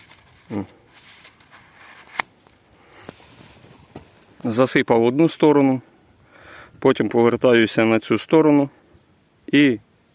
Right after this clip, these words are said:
потихеньку її підтягую і засипаю, підтягую, засипаю, підтягую, засипаю.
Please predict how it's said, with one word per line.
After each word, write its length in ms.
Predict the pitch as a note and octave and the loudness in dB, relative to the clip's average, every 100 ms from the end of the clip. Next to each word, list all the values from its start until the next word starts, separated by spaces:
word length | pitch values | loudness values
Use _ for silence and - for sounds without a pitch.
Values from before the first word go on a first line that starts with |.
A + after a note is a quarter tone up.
| _ | _
потихеньку 580 | B2 - A#2+ A#2 A2+ A#2+ | -8 -4 -2 -2 -4 -4
її 200 | G#2+ G#2+ | -2 -4
підтягую 720 | - C#3+ - G#3+ D#3+ C#3+ C3+ - _ _ _ _ | -4 -4 -2 -2 0 0 -2 -10 _ _ _ _
і 120 | D3+ | -2
засипаю, 640 | B2+ A2+ - - A#2+ G#2+ G#2 | 0 -2 -4 -6 -6 -6 -6
підтягую, 640 | - A2+ - D#3 C3+ A#2 | -8 -6 0 0 2 0
засипаю, 640 | G2+ A2 - A2+ A#2 F#2+ G#2 | -2 -4 -6 -10 -10 -10 -10
підтягую, 640 | B2+ - D3+ C3 A2+ A2 | -14 -6 -4 -4 -4 -6
засипаю. 580 | A2+ - - A2+ G#2+ | -10 -14 -14 -14 -18